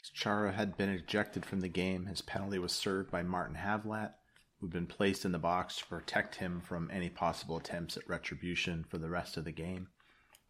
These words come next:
Chara's penalty meant that at the next restart, the teams were back to even strength with four players each. Immediately after the ensuing face-off at eighteen twenty-one, Michael Handzus and Mike Fisher took part in the seventh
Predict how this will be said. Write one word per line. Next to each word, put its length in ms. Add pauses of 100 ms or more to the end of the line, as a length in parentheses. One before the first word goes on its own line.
Chara's 300
penalty 400
meant 300
that 160
at 80
the 60
next 280
restart, 580
the 80
teams 320
were 60
back 320
to 80
even 260
strength 400 (460)
with 120
four 240
players 400
each. 380 (760)
Immediately 420
after 260
the 100
ensuing 460
face-off 560
at 100
eighteen 440
twenty-one, 800 (440)
Michael 440
Handzus 600
and 120
Mike 280
Fisher 300
took 300
part 260
in 120
the 60
seventh 580